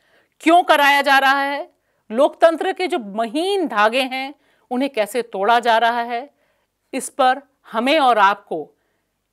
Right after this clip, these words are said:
एक सचेत निगाह बनाए रखनी ज़रूरी है। सच बोलना ज़रूरी है, सच के साथ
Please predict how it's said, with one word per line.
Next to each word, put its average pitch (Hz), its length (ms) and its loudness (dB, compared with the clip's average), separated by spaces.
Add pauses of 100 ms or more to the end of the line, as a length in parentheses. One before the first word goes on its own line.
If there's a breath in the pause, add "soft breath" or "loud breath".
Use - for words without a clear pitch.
एक 202 160 -6
सचेत 254 500 -6
निगाह 208 360 -2
बनाए 180 360 -8
रखनी 180 280 -12
ज़रूरी 185 400 -12
है। 226 340 -8 (400)
सच - 540 -2 (720)
बोलना 214 420 0
ज़रूरी 269 420 -2
है, 269 340 -6 (240)
सच 269 300 0
के 220 220 -4
साथ 214 300 -2